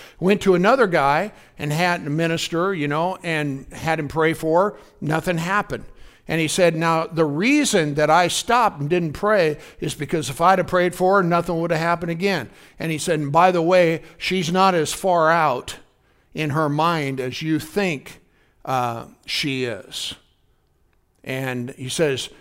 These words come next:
"You aren't, are you?" And she says, "I know what you're saying," you know. And so then Brother Hagin,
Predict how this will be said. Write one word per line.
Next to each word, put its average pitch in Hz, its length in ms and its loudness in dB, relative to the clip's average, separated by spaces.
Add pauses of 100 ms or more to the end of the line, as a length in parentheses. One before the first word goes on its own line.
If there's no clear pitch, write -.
(100)
"You 143 180 -2
aren't, 170 260 4
are 151 160 4
you?" 131 160 -2
And 120 120 -10
she 135 160 -8
says, 123 180 -8
"I 135 160 -2
know 294 140 0
what 285 160 -8
you're 226 80 -6
saying," 160 420 -6 (1300)
you 131 160 -8
know. 127 320 -12 (680)
And 165 160 -6
so 160 600 2 (280)
then 196 360 0
Brother 165 300 2
Hagin, 143 540 -4